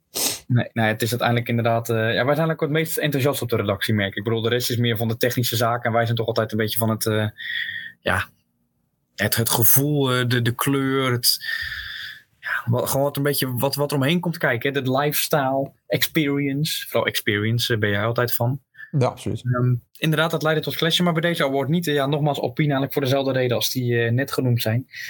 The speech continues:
Speaker 1: Daarbij komt ook dat het racepakje, eh, niet echt wat is.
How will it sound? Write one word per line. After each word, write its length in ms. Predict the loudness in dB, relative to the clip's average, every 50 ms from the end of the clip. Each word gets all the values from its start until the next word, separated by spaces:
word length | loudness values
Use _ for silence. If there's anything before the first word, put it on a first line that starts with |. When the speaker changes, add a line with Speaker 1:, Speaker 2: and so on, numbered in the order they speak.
| -8 -4
Speaker 1:
Daarbij 200 | 0 0 0 0
komt 160 | 0 0 0
ook 120 | -2 0
dat 120 | 0 0 0
het 80 | 0 0 0
racepakje, 640 | 0 -2 -4 -2 -2 -4 -4 -4 -4 -4 -4 -4 -6 _ _ _ _ _ _ _ _ _
eh, 240 | -2 -2 0 -2 -2 -4 -8 _
niet 640 | -2 0 2 4 4 2 2 0 -2 -4 -4 -6 -8 -8 -8 -8 -4 -2 -2 0 0 0
echt 200 | 0 0 -2 -2
wat 160 | -2 0 0
is. 280 | 0 0 0 -2 -4